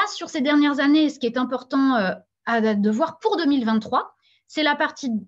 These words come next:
à droite de cette, de ce, de ce, cette dia-, cette diapositive, qui est qu'en deux mille vingt-deux, donc, euh,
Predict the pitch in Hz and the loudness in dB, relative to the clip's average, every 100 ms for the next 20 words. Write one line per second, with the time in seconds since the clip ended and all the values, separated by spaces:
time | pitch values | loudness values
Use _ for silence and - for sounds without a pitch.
0 | - 233 220 254 427 - - _ _ 214 | -2 0 2 0 -2 -6 -20 _ _ -4
1 | 202 240 240 233 220 202 247 254 226 220 | -2 -2 -2 -2 -2 -2 -2 0 2 2
2 | 233 - - 240 226 202 185 254 214 208 | -2 -8 -8 -4 -2 -2 -6 -4 -2 0
3 | 196 208 220 185 208 214 208 196 330 - | -2 -4 -6 -4 -4 -2 -6 -6 -6 -4
4 | 202 - - - - - 269 311 381 269 | -6 -10 -20 -20 -20 -6 0 0 0 0
5 | - 349 381 359 330 269 269 254 277 392 | 2 2 2 0 0 0 2 2 2 -2
6 | - _ _ _ 220 247 240 240 220 208 | -8 _ _ _ 2 2 2 2 2 2
7 | 202 196 190 190 | 2 2 2 0